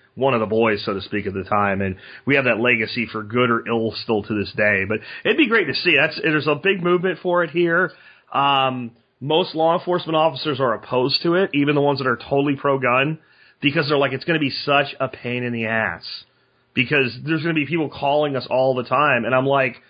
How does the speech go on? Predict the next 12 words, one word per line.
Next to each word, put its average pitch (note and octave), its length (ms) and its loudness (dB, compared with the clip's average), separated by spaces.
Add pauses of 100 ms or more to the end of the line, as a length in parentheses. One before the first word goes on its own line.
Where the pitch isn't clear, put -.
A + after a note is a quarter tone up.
(280)
"Well, D#3+ 160 2
if D3+ 100 -2
you D#3+ 100 -4
tell D#3+ 280 0
them F#3+ 160 -2
it's C3 140 -4
legal D#3 580 0 (560)
and C#3+ 340 2
you C#3+ 80 0
don't D3 240 2
do C3 180 0
anything, F3+ 560 0